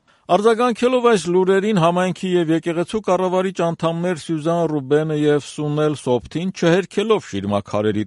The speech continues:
տեղաշարժը, համատեղ հայտարարությունում նշել են, որ շիրիմները չեն ոչնչացվել դրանց տեղ այլ նպատակով օգտագործելու համար։ Շիրիմների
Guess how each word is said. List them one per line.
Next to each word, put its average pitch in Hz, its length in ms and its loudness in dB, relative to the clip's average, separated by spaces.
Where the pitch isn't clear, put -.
տեղաշարժը, 98 640 -4
համատեղ 220 440 2
հայտարարությունում 147 920 2
նշել 220 280 0
են, 214 120 -2
որ 190 220 0
շիրիմները 190 560 -2
չեն 170 260 -4
ոչնչացվել 151 800 -4
դրանց 127 400 0
տեղ 135 240 -2
այլ 127 300 2
նպատակով 113 600 -2
օգտագործելու 113 760 -2
համար։ 131 340 -4
Շիրիմների 117 500 -2